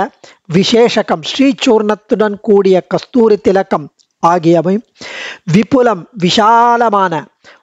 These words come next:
பூம்னா மிகவும் அதிகமாக விராஜதே விளங்குகிறது, சேவையாகிறது. அப்படி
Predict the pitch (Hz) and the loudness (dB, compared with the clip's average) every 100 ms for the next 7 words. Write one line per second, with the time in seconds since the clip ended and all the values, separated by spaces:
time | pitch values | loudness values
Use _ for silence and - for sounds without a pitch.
0 | - 143 214 233 226 185 160 156 185 247 | -8 -2 0 0 0 0 -2 0 0 2
1 | 247 254 240 208 208 208 185 165 156 - | 2 2 0 0 0 0 0 0 -4 -6
2 | - - _ 170 208 220 214 185 185 185 | -18 -20 _ 0 2 2 0 0 0 0
3 | 170 - 185 196 226 214 175 160 143 151 | 0 -6 -2 0 0 0 0 -2 -4 -8
4 | - 214 220 214 185 170 165 151 165 - | -2 0 2 2 2 0 -4 -6 -10 -16
5 | _ _ - - - 185 277 | _ _ -20 -20 -6 -4 -2